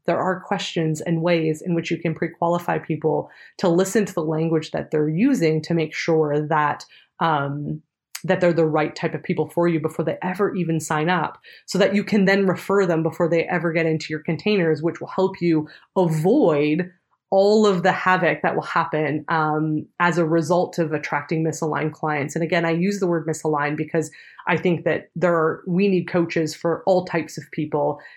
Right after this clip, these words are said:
And, um, there are people out there that need support more than ever now. And it, like I said, it's, it's not a right or a wrong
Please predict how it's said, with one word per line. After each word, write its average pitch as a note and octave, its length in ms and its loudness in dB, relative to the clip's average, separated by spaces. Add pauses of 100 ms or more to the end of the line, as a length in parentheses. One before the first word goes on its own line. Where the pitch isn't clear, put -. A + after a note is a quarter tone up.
(180)
And, D#3 420 0 (140)
um, D3+ 680 -2
there E3 200 2
are D3+ 360 0
people F3+ 320 0
out F3 220 0
there D#3 380 0
that D#3+ 240 -2
need E3 220 0
support D3+ 680 -2
more E3+ 280 2
than D#3+ 160 0
ever D3 420 -2
now. D#3 640 -2
And D3+ 400 -2 (320)
it, F3 240 0
like E3 160 0
I D#3+ 40 0
said, D#3+ 200 0
it's, D#3 160 -4
it's - 180 -8
not D#3+ 160 0
a D#3 40 0
right D#3 280 0
or D3+ 200 -2
a D3 60 -2
wrong D3 460 -2